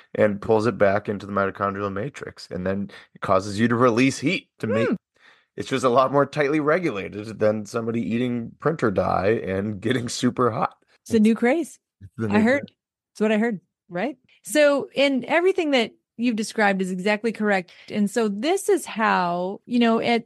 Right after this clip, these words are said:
Speaker 2: at, I, I don't wanna say a therapeutic dose, at lower doses, it's just a great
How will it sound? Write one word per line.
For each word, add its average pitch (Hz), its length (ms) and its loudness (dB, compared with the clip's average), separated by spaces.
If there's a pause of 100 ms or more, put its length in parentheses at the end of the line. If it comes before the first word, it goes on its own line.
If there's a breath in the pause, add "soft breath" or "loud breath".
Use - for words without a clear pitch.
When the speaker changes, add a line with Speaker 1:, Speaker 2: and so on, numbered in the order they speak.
(160)
Speaker 2:
at, 233 240 2 (220)
I, 233 100 2
I 240 60 2
don't 233 220 -2
wanna 240 140 0
say 220 140 0
a 185 60 0
therapeutic 190 480 -2
dose, 175 200 -4
at 208 120 0
lower 269 340 2
doses, 185 560 -2
it's 185 160 -4
just 202 220 -6
a - 20 0
great 165 380 0